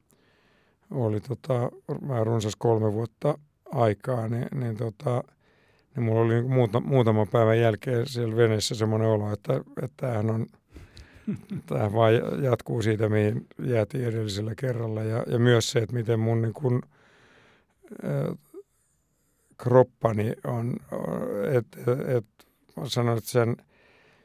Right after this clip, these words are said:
veneen kanssa syntyy semmoinen symbioosi, että kun on, on yksin siellä veneessä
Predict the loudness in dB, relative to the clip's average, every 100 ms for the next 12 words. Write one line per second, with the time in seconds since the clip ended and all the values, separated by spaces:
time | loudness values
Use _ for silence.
0 | _ 2 4 6 4 2 0 -2 2 2
1 | 2 -2 0 0 2 2 0 -2 -4 0
2 | 2 2 2 0 -2 -6 -8 -4 -2 -2
3 | -2 -2 0 -2 -2 -2 -2 0 2 0
4 | -2 -2 0 0 -2 0 0